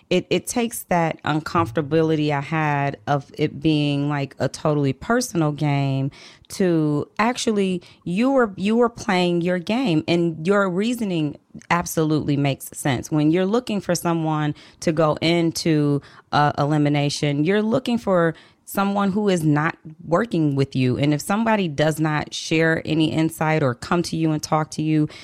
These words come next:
that right there is a clear indication of that person does not mind being your target 'cause they're, you may be theirs. So I get it now that that had a,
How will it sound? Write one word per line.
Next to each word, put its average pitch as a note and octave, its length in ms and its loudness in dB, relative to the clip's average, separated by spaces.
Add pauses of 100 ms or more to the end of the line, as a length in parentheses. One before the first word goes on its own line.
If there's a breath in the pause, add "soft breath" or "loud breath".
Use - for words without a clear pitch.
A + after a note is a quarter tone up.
(220 loud breath)
that E3+ 320 0
right G3+ 260 0
there G#3+ 220 2
is D#3+ 220 0
a D3+ 60 0
clear E3+ 260 0
indication E3 540 -2
of D3 100 -4
that E3 160 0
person D#3+ 500 0 (540)
does D#3+ 220 2
not E3 180 2
mind E3+ 400 0
being F3+ 280 2
your G3+ 100 0
target A3 440 -2 (140)
'cause D3+ 140 -2
they're, E3 160 2
you E3 260 -2
may G3 160 0
be G#3 140 -4
theirs. F3+ 440 0 (300 loud breath)
So F#3 140 0
I G#3 180 2
get G3 240 0
it - 140 -4
now C3+ 400 0
that C3+ 400 0 (400 soft breath)
that D#3+ 280 -2
had D3+ 300 0
a, C#3 260 0